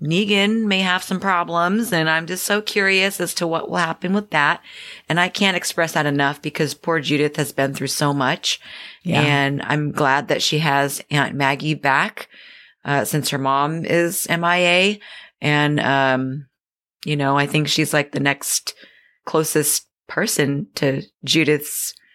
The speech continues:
Speaker 1: uh, life, her entire life. So I look forward to that. What about you? What else have you noticed in the episode?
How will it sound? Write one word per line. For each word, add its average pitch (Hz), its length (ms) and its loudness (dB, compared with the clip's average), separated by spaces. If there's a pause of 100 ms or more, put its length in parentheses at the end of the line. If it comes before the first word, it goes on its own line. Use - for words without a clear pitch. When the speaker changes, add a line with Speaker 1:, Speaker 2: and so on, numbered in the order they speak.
(420)
Speaker 1:
uh, 143 420 0 (680)
life, - 640 0 (320)
her 143 240 -2
entire 151 460 0
life. 92 520 0
So 135 460 0 (1040)
I 214 60 -2
look 247 120 -2
forward 254 300 -4
to - 100 -2
that. - 260 -4 (280)
What 208 120 0
about 220 200 2
you? 208 200 2
What 165 120 2
else 185 240 0 (260)
have 151 200 -4
you 143 260 -2
noticed 139 460 -2
in 131 100 -2
the 123 100 -2
episode? - 500 -8